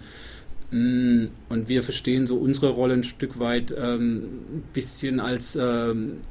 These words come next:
ja, so ein, ähm, wie soll man sagen, wir haben das mal als Consultants der Bewegung oder so etwas, äh, in etwas saloppen,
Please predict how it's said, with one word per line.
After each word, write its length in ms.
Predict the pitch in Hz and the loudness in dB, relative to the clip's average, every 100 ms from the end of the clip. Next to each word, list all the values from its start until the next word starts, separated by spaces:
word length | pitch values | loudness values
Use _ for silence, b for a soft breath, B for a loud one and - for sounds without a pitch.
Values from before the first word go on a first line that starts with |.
| - | -8
ja, 320 | 123 120 127 | -4 0 0
so 100 | 120 | 4
ein, 280 | 120 120 95 | 4 4 2
ähm, 340 | 139 117 113 113 - B B B B B - - | -2 -2 -2 -4 -10 B B B B B -16 -8
wie 80 | 113 | -2
soll 140 | 113 | 0
man 140 | 117 | 2
sagen, 360 | 110 101 123 127 | 0 0 0 0
wir 100 | 107 | 0
haben 140 | 113 | 0
das 140 | 120 101 | -2 -2
mal 440 | 107 110 113 101 | -2 -2 0 -2
als 300 | 110 107 - | -2 -4 -6
Consultants 880 | - 117 - 107 120 123 127 120 120 | -4 -4 -2 0 0 0 0 0 0
der 120 | 120 | -4
Bewegung 580 | 107 101 107 127 127 113 | -2 -2 0 0 0 0
oder 200 | 104 107 | 0 0
so 100 | 110 | 0
etwas, 360 | 110 113 - - | -2 -2 -4 -2
äh, 220 | 117 113 | 0 0
in 200 | 117 120 | 2 2
etwas 240 | 120 117 - | 2 2 0
saloppen, 640 | 110 113 113 127 117 | 2 2 4 2 2